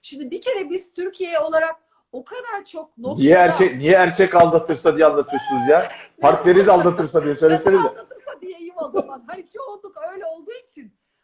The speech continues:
Speaker 1: Hani kadın aldatırsa da aynı şey geçerli. Erkeklerin daha çok yaptığını düşünüyoruz ama şimdi konumuz bu değil de. Ya, yani biz o kadar aslında bu, ıı, noktada, e, zorladık ki piyasa şartlarını.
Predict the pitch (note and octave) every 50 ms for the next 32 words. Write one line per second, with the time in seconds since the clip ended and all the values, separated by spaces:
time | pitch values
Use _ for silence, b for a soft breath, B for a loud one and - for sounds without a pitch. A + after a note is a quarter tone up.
0 | _ - D#4 F4 F4 - G4+ G#4+ A#4+ B4 B4 G#4 F4+ D4 D4+ D4 - C4+ B3 -
1 | C4+ A3 A#3+ A#3 A#3 A3+ - - A3+ G#3 A3 G#3+ G#3+ - G#3+ G#3 G#3 G#3+ C4 C#4
2 | D4 D4+ - D#4 - _ _ D#4 D4 D4 D#4+ E4+ D#4+ C#4 D4 D4 C#4 - F#4 -
3 | A3+ C#4 D4 D4+ D4+ _ - D4+ C#4 D#4 D4+ - - - - F#4 A4+ - - D4+
4 | C#4 C4 D4 D4 - D4 C#4+ D4 D#4+ D4+ C4+ B B B B B _ - E4 E4+
5 | F4+ F#4 F#4+ F#4 E4+ E4+ F4+ F#4 - G4+ B4+ C#5+ C#5 B4+ A#4+ D4 A#3+ - _ _
6 | _ _ _ _ - G3+ A3 C4 - - _ _ _ _ _ _ _ - A#3+ G#3+
7 | C4 E4 A4 A#4 A4+ B3 D#4+ E4+ D#4+ E4 F#4 - C#5+ B4+ B4+ A#4+ G#4 G#4 G#4 -
8 | - F#4 F4 F4 C#4 B3+ C#4+ E4+ F4+ F4+ F4+ D4+ - C4 C#4 C#4+ C#4 C#4+ D#4+ G#4
9 | - - F4+ D#4 B3+ D4+ D4+ D4 - _ _ _ _ _ _ _ A3+ A#3+ B3+ B3+
10 | B3+ C4 B3 A3+ B3 C4+ C#4+ D4 D4+ E4+ - A#4 B4 _ - A#4+ - - D4 B3+
11 | B3+ B3+ B3 A#3 - - A3 A#3 - - A3+ A3+ G#3 G#3+ G#3 A3 B3+ E4 C#5+